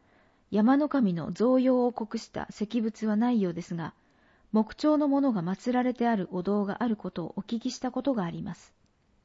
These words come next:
山の神が造立されだしたのは江戸時代からです。造立年のわかる石仏や木彫から、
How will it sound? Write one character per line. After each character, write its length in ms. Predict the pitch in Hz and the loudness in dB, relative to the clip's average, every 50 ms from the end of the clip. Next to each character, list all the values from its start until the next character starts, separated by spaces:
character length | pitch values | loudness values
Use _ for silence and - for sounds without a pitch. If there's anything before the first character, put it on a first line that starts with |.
| _ _ _ _ _ _ _ _ _ _ _ _ _ _ _ _ | _ _ _ _ _ _ _ _ _ _ _ _ _ _ _ _
山 260 | 226 220 226 254 277 | 0 2 4 4 4
の 120 | 285 294 | 4 2
神 260 | - 302 302 262 220 190 | 2 2 2 2 2 2
が 100 | 185 180 | -2 -2
造 220 | 196 233 262 269 | -2 0 0 2
立 180 | 254 262 262 254 | 2 0 0 0
さ 160 | - 220 226 | -2 -4 -4
れ 120 | 233 233 | -2 -2
だ 120 | 226 254 254 | -2 -4 -6
し 80 | - | -6
た 140 | - 196 185 | -6 -6 -6
の 120 | 180 165 | -6 -8
は 140 | 151 151 - - _ _ _ _ _ _ _ _ _ _ _ _ | -10 -14 -16 -20 _ _ _ _ _ _ _ _ _ _ _ _
江 140 | - 202 190 | -2 0 2
戸 120 | 226 277 | 2 2
時 120 | 269 277 285 | 2 2 2
代 160 | 262 202 - | 2 2 0
か 120 | - 175 | -2 -6
ら 120 | 170 160 180 | -6 -6 -8
で 100 | 190 175 | -10 -14
す。 160 | - _ _ _ _ _ _ _ _ _ _ _ _ _ _ _ _ _ _ _ _ _ _ _ _ _ _ _ _ 220 | -14 _ _ _ _ _ _ _ _ _ _ _ _ _ _ _ _ _ _ _ _ _ _ _ _ _ _ _ _ -2
造 260 | 202 262 294 311 311 | 0 2 2 4 4
立 180 | 320 339 320 | 4 6 6
年 220 | 294 254 240 220 196 | 6 4 4 4 2
の 140 | 180 175 185 | 0 -2 -4
わ 80 | 196 | -4
か 160 | - 262 254 | -2 -2 -2
る 240 | 214 196 175 - - _ - | 0 -2 -2 -4 -8 _ -10
石 260 | - 214 214 - 254 | -8 -6 -2 -2 0
仏 280 | 226 233 240 - - 220 | 0 0 -2 -2 -2 0
や 80 | 208 208 | 0 0
木 240 | 202 196 196 - | 0 -2 -6 -10
彫 240 | - - 247 240 226 | -10 -6 -6 -6 -4
か 120 | - 214 202 | -4 -4 -4
ら、 200 | 196 180 180 | -4 -6 -8